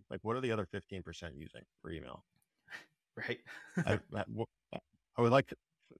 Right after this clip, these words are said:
Speaker 1: somebody send us a message on Twitter and tell us what a non-cloud email is.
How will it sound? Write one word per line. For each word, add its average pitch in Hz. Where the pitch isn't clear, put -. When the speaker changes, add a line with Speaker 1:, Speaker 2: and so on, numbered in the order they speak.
Speaker 1:
somebody 143
send 135
us 123
a 117
message 104
on 95
Twitter 90
and 85
tell 98
us 95
what 92
a 95
non-cloud 90
email 73
is. -